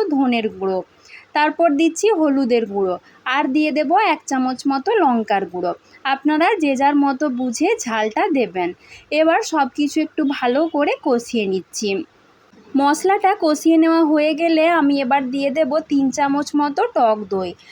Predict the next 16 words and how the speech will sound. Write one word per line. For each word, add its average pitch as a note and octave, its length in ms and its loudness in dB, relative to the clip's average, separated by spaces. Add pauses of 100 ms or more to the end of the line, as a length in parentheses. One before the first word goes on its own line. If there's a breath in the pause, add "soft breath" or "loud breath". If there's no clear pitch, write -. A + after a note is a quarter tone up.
(220 loud breath)
দইটা D4 380 2
কিন্তু E4+ 280 2 (180)
অবশ্যই C#4+ 520 -2
ভালো B3 260 0
করে C4+ 300 0
ফেটিয়ে A#3 380 -2
নিতে G3+ 280 -2
হবে। F#3+ 300 -4 (540 loud breath)
আর D4+ 100 0 (140)
যখনই D#4+ 580 0
যে D4+ 140 -2
কোনো D#4 240 2
রান্নাতে D4+ 500 2
দই C4 260 0
ব্যবহার D4 480 0
করবেন, D#4+ 380 0